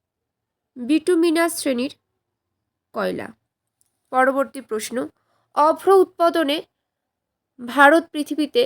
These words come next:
প্রথম স্থান অধিকার করেছে। নেক্সট, ভারতে রেল ইঞ্জিন তৈরির কারখানা রয়েছে কোথায়? পশ্চিমবঙ্গের চিত্ররঞ্জনে। পরবর্তী,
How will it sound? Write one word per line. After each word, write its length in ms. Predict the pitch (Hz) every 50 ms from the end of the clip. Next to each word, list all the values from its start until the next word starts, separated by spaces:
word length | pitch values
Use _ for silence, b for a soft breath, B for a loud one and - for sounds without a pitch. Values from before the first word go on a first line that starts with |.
| 370 - _ _ _ _ _ _ _ _ _ _ _ _ _ _ _ _ _ _ _ _ _ -
প্রথম 300 | - 190 - - 320 359 370
স্থান 280 | 359 - - 311 254 233 226
অধিকার 360 | 220 208 233 220 - 214 208 196
করেছে। 460 | - 202 196 190 - 196 - - 208 - - - _ _ _ _ _ _ _
নেক্সট, 440 | 240 208 214 220 214 - - - - - - _ _ _ _ _ _ _ _ _ _ _ -
ভারতে 400 | 277 269 285 302 330 339 339 381 370
রেল 220 | 339 320 320 302
ইঞ্জিন 320 | 339 349 320 320 370 370 339 330
তৈরির 320 | 339 320 320 320 330 330
কারখানা 400 | - 277 247 240 247 277 277 285
রয়েছে 280 | 285 285 294 285 - 302
কোথায়? 400 | 277 - 262 262 - 254 247 - - _ _ -
পশ্চিমবঙ্গের 640 | - 294 277 - - 349 311 302 330 339 330 349 349 -
চিত্ররঞ্জনে। 800 | - 349 349 - - 370 349 339 330 330 311 302 330 320 311 370 - _ _ _ _ _ _ _ _ _ _ _ _ _ _ -
পরবর্তী, 580 | 247 233 226 226 226 220 202 - _ - 330